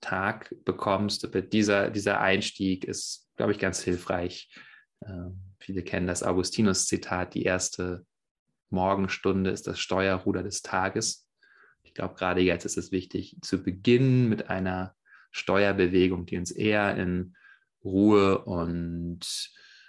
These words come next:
ähm, Erdung bringt. Das ist das Erste. Das Zweite, der zweite Finger, der Zeigefinger oder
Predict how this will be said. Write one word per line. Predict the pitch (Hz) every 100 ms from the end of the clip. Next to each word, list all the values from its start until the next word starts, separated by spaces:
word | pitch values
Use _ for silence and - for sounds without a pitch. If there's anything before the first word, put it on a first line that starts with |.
| _ _ _ - -
ähm, | 101 95 - -
Erdung | 98 95 80 76
bringt. | - - - - - _ _ _ _ _ _ _ _ -
Das | 131 127
ist | -
das | -
Erste. | - 87 - - 87 - _ _ - - - _
Das | 101 -
Zweite, | - 95 107 120
der | 113 98
zweite | - 98 -
Finger, | - 104 107 107
der | 101 92 92 92
Zeigefinger | - 101 98 101 - 101 98 98
oder | 98 92 92 92